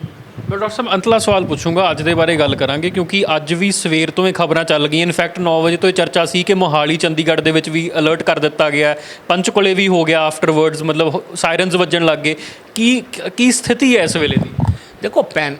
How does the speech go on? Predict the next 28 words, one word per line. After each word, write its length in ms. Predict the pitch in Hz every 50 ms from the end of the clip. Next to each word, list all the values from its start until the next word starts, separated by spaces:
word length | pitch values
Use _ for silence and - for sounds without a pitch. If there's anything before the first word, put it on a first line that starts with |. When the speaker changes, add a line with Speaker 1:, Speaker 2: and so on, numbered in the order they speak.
| - 151
Speaker 2:
ਦੇਖੋ 280 | 131 127 156 156 - 202
ਤਿਆਰੀ 440 | - - 180 165 156 151 160 165 170
ਤਾਂ 140 | 180 180
ਹਰ 180 | 151 143 147 151
ਵੇਲੇ 300 | 151 156 147 151 151 147
ਰਹਿਣੀ 260 | 143 139 135 143 139
ਚਾਹੀਦੀ 380 | 120 117 117 123 117 123 107 90
ਯਾਰ, 320 | 90 104 123 127 131 120
ਮੈਂ 280 | 101 104 120 123 127 135
ਤਾਂ 140 | - 147 143
ਇਹ 100 | 143 135
ਗੱਲ 200 | 139 123 123 117
ਕਹਿਣਾ 320 | 120 120 127 131 139 131
ਚਾਹੁੰਦਾ 420 | 120 131 120 113 117 127 139 156
ਵੀ 120 | 165 165 156
ਤਿਆਰੀ 380 | 156 - 139 120 127 147 151
ਹਰ 200 | 120 107 127 151
ਵੇਲੇ 260 | 160 175 175 175 165 147
ਰਹਿਣੀ 240 | 127 127 123 127
ਚਾਹੀਦੀ, 320 | 117 117 104 113 127 151 151 -
ਤਿਆਰੀ 300 | - 147 131 120 143 151
ਦੇ 100 | 151 156
ਵਿੱਚ 200 | 151 156 151 165
ਕੋਈ 240 | 151 - 175 185 202
ਕਮਜ਼ੋਰੀ 460 | 196 - 170 151 139 143 143 135 139
ਨਹੀਂ 100 | 131 127
ਹੋਣੀ 220 | 120 110 110 120 131
ਚਾਹੀਦੀ, 360 | 131 127 101 98 92 90 85